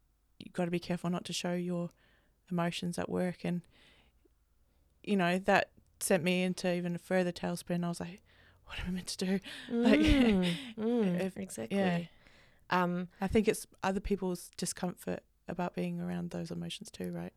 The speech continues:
Speaker 2: Yeah, yeah. Other people's discomfort, um, and also just, like, in a very abstract way, like, the system's discomfort with it. The
Speaker 1: Mm.
Speaker 2: fact that, like,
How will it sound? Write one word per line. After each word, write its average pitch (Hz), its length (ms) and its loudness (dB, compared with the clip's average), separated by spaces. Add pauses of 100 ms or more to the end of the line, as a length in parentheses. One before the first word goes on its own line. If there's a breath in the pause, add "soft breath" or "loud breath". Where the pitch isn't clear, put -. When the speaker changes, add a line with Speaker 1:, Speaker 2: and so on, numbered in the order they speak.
Speaker 2:
Yeah, 196 460 -2 (220)
yeah. 196 280 -2
Other 208 160 -2
people's 196 340 -6
discomfort, 190 680 -4 (540 loud breath)
um, 165 440 -6 (280)
and 180 140 2
also 180 300 -2
just, 175 220 -4
like, - 340 -6 (680 soft breath)
in 180 80 -4
a - 20 -8
very 175 220 0
abstract - 480 -4
way, 165 160 -2
like, - 280 -6
the 175 140 -6
system's - 540 -2
discomfort - 600 -8
with - 180 -6
it. - 200 -6
The 208 100 -4
Speaker 1:
Mm. 208 40 2
Speaker 2:
fact - 240 -2
that, - 280 -4
like, - 380 -8